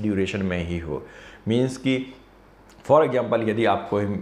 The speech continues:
जो आपका फाइनल डेस्टिनेशन है जहाँ पर आपका मटेरियल पहुँचना है वो पाँच सौ किलोमीटर तक है तो आपका वो मटेरियल पाँच दिन के अंदर वहाँ पहुँच जाना चाहिए, यानी ई वे बिल जो आपका पाँच दिन के लिए वैलिड है। तो आप वे-, इस पाँच दिन के अंदर आप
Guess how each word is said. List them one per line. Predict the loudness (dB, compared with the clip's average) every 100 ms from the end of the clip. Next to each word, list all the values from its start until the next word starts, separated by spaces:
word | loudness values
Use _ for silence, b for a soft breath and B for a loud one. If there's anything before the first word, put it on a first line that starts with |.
| -6
जो | -2 2
आपका | 4 2 0 -2
फाइनल | 0 0 2 2
डेस्टिनेशन | 0 0 -4 -2 -2 0
है | 0
जहाँ | 0 -2
पर | -2
आपका | -2 -4 -4
मटेरियल | -4 -4 -6 -6
पहुँचना | -4 -4 -2 -4
है | -2 -4 B B B -4
वो | -4
पाँच | 0 0 2
सौ | 0
किलोमीटर | 0 0 0 -2
तक | -4 -6
है | -4 -4 B B B -2
तो |
आपका | 0 0 0 0
वो | 2
मटेरियल | 0 0 -2 -2
पाँच | -2 -2 -4
दिन | -6 -6
के | -6
अंदर | -6 -2 -2
वहाँ | -4 -6
पहुँच | -6 -4
जाना | -2 -2
चाहिए, | -2 0 2
यानी | 0 -2
ई | -2 0
वे | 0
बिल | 0 0
जो | -2
आपका | -4 -6
पाँच | -4 -4
दिन | -6 -8
के | -6
लिए | -4
वैलिड | -4 -8 -10
है। | -14 B B -2
तो | 2
आप | 2 0
वे-, | -2 0
इस | 0 -2 -2 0
पाँच | 2 2
दिन | 0 0
के | 0
अंदर | 2 0
आप | 2 0 0 -8